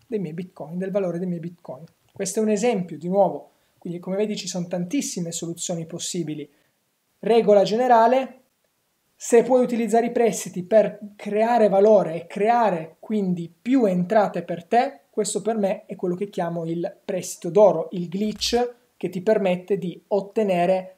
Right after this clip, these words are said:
tanto a partire da liquidità di altri e utilizzando i tuoi asset. Due, se lo devi usare al consumo, fallo sempre, sempre, sempre in modo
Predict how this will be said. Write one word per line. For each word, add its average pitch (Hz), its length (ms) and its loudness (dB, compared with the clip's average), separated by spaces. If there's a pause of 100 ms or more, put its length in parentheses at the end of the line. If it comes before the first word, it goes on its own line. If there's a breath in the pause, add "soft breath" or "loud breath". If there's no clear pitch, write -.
(200)
tanto 240 600 4
a 220 120 -2
partire 214 380 -2
da 196 80 2
liquidità 185 480 -6
di 170 160 -4
altri 160 460 -10
e 220 120 -2
utilizzando 214 500 -4
i 170 60 -2
tuoi 170 240 -4
asset. - 580 -12
Due, 247 720 2
se - 200 -10
lo 170 60 -6
devi 196 180 4
usare 170 500 0
al 185 180 -6
consumo, 220 640 -2
fallo 233 540 0
sempre, 214 520 -2
sempre, 202 440 -4
sempre 170 500 -4
in 202 140 -4
modo 165 460 -4